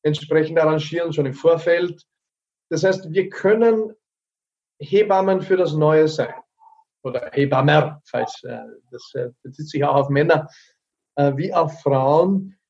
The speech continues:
Wir können, ich sage ab und zu, ich bin ein Gärtner des Lebens und, und da sage ich auch, ich, ich, das, ich bin nicht grundsätzlich der, der das Leben zur Welt bringt, sondern das erzeugt sich selbst.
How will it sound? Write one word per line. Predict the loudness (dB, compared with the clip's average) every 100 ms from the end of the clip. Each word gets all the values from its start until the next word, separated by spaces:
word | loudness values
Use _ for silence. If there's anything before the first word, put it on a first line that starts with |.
| _ _ _ _ _ _
Wir | -6 -6
können, | 0 2 4 2 -4 _ _ _ _
ich | -2
sage | 2 2
ab | 2 0
und |
zu, | -2
ich | 0
bin | 0
ein | 2
Gärtner | 0 2
des | 0 0
Lebens | 0 2 2 0 -4 -2
und, | -4 -4
und | -4 -2
da |
sage | 0 0
ich | 2 2
auch, | 4 2
ich, | -2 -6 -14
ich, | -16 -6
das, | -4 -4
ich | -8 -16 _ _ -4
bin | -2
nicht | -2 -4 -4
grundsätzlich | -4 -4 -4 2
der, | 4
der | 4
das | 2 0
Leben | 0 0 -2 -6 -8 _ _ _ _ _ -4
zur | 2
Welt | 4 2 -4
bringt, | -2 0 0 0
sondern | 0 0
das | -2 -8 -18 _
erzeugt | -8 -2 -2 -2
sich | -6 -2
selbst. | 0 0 -2 -16 _